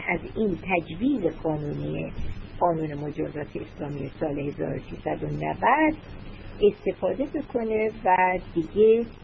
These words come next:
این کودکان و نوجوانان زیر هجده سال رو مشمول و محکوم به مجازات اعدام، اه، و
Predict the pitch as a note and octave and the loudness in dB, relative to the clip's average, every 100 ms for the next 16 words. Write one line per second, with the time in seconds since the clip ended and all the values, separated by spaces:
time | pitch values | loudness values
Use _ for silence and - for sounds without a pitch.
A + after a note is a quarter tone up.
0 | - - F3+ F3+ F3+ F3 - - - E3 | -20 -6 -2 0 -2 -6 -12 -12 -6 -4
1 | D#3+ D3+ - F3 F#3 F#3 F3+ - D#3+ D#3 | -2 -2 0 2 2 -2 -4 -2 -2 0
2 | D3+ D#3 D#3 D3+ D3 D3 D3+ C#3 D3 D3 | -2 -4 -4 -4 -4 -4 -4 -4 -4 -2
3 | C#3+ D3 - D3+ - - G#3+ C4 B3+ A#3+ | -2 -4 -4 -4 -4 -2 4 4 4 6
4 | A3 A3 - - - - F3+ F3+ - - | 6 6 -4 -14 -14 -8 -2 -2 -4 -4
5 | A3+ B3+ B3 - E3+ D#3+ - - - C4 | 2 2 0 0 0 0 -6 -8 -2 0
6 | C4 G#3 F3 E3 D#3 D3 D3 E3+ E3 G3+ | 2 2 2 -2 -2 -4 0 -2 0 -2
7 | - - - D#3+ E3 F#3+ A3 A3+ - - | -2 -6 -2 2 4 4 2 0 -8 -12
8 | - - E3 D#3+ D3+ - D#3+ F3+ F3+ F3+ | -12 -2 2 2 0 -6 2 6 6 2